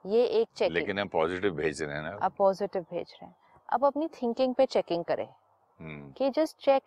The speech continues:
Speaker 1: as a person, for me, myself, मैं अपने लिए,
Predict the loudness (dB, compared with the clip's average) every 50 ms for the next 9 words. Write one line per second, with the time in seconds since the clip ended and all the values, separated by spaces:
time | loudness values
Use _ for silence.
0 | 0 0 0 2 0 -2 -4 0 2 2 2 2 0 -4 -10 -4 -2 -2 -2 -2
1 | -6 -12 -16 _ _ _ _ _ _ _ _ _ -4 0 0 2 2 2 4 4
2 | 4 2 2 0 0 0 -2 -4 -6 -2 0 2 2 2 0 -2 -6 -8 -16 _
3 | _ _ _ _ _ _ -10 -8 -2 -2 -2 -2 _ -4 -2 -2 0 0 0 0
4 | 0 -2 -2 -6